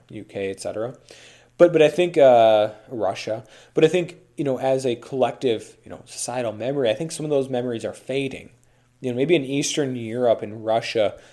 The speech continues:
there's still the memory of, of the Soviet Union and those economic troubles for decades. But I think for, for Western Europe, for the United States, for Australia, heck, even for China,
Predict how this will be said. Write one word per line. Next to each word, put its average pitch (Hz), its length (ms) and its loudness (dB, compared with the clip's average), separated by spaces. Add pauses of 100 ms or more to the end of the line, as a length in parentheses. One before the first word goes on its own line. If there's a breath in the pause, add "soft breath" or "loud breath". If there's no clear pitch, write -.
(140 loud breath)
there's 131 180 -2
still 135 180 -4
the 117 60 -6
memory 113 340 -6
of, - 240 -14
of - 180 -20
the 117 60 -20
Soviet 120 420 -4
Union 127 380 -4
and 113 160 -8
those 180 260 6
economic 104 580 -2 (920)
troubles - 640 -4 (200)
for - 180 -12
decades. - 680 -14 (1400 soft breath)
But 139 140 4
I 127 60 0
think 160 220 -4
for, 117 340 -6
for 110 200 -8
Western 120 580 -4
Europe, 95 420 -12 (600)
for - 180 -10
the 98 80 -12
United 120 260 -6
States, - 500 -6
for - 220 -18
Australia, 123 960 -2 (920 loud breath)
heck, 190 200 0
even 180 220 -2
for 180 140 -4
China, 170 640 -6